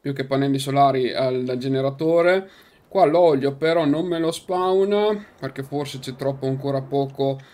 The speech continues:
coso. Adesso andiamo a vedere dal camion se qui ci ha spawnato qualcosa, ma ancora no. Vediamo perché. Produzione aperta.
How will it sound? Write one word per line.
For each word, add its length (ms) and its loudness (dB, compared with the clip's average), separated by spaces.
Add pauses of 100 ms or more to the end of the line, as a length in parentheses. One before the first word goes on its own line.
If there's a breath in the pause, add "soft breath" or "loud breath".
(260 loud breath)
coso. 440 0
Adesso 180 -4
andiamo 220 -4
a 40 -10
vedere 260 -2
dal 180 -2
camion 340 0
se 160 -8
qui 160 -8
ci 60 -12
ha 40 -8
spawnato 540 -4
qualcosa, 500 -2
ma 240 -4
ancora 720 -2
no. 400 0
Vediamo 380 -4
perché. 680 -4
Produzione 560 -4
aperta. 840 0